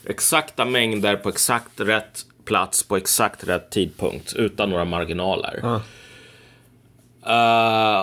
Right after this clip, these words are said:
Speaker 1: och sen så körde man hela den ekonomiska motorn på halvfart under ett år ungefär. Och så visade det sig att när man gör det, då går allting åt helvete. Ehm, så att just nu,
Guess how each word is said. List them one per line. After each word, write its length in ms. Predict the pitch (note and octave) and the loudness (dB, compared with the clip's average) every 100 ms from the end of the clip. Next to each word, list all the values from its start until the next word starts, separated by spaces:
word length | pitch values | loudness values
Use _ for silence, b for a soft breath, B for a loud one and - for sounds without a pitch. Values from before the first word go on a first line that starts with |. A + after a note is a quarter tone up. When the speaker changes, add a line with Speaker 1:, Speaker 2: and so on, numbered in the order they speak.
| - | 0
Speaker 1:
och 420 | A#2+ A#2+ A#2 G#2+ | 0 2 2 0
sen 240 | - B2 | 0 0
så 200 | C3+ D3 | 2 2
körde 400 | C3 - C3+ A#2+ | 2 2 2 2
man 380 | C3+ C3+ A#2+ A2+ | 2 0 0 -2
hela 320 | A2+ A#2+ A2 | 0 2 2
den 140 | A2 G#2+ | 2 0
ekonomiska 580 | G#2 A2 G#2 G2+ G2 G#2+ | 0 0 2 0 0 0
motorn 360 | G#2+ G2+ G#2 | 0 0 -2
på 60 | F#2+ | -2
halvfart 840 | F#2 A2 F#2+ F#2 - D3 C3 - | 2 2 2 0 0 2 2 0
under 220 | G2+ F2+ F2 | -6 -4 -4
ett 140 | F2 | 0
år 340 | C3+ G#2 E2+ D#2+ | 2 0 -2 -6
ungefär. 580 | F2 - - - D2 - | -10 -12 -12 -12 -8 -6
Och 120 | - | -2
så 80 | A#2 | 2
visade 360 | A#2 - G#2 | 2 0 -2
det 40 | F#2 | 0
sig 260 | - F2+ | 0 0
att 300 | E2+ E2 - | 0 -4 -8
när 120 | - F#2+ | -4 0
man 160 | F#2 | 2
gör 200 | F#2 F2+ | 2 2
det, 380 | F2+ A#2+ G#2 F2+ C#2+ - - - F#2+ - | 2 2 2 0 -6 -16 -20 -16 -16 -14
då 180 | - G#2 | -4 0
går 160 | A2+ A2 | 2 2
allting 340 | G2+ F#2 F#2 | 2 -2 -8
åt 80 | E2+ | -6
helvete. 540 | G2 F2+ F#2+ G#2 - - - _ _ _ b b - | -2 0 0 -2 -6 -14 -16 _ _ _ b b -4
Ehm, 400 | F#2+ F#2 F2 F2 | 0 2 0 0
så 160 | A2 | 0
att 300 | F#2+ - - - b b b - | 0 -4 -14 -16 b b b -6
just 420 | C3 A2 - - | 0 2 2 2
nu, 600 | B2 D#3 B2+ G2 F#2 G#2 | 4 4 4 4 2 0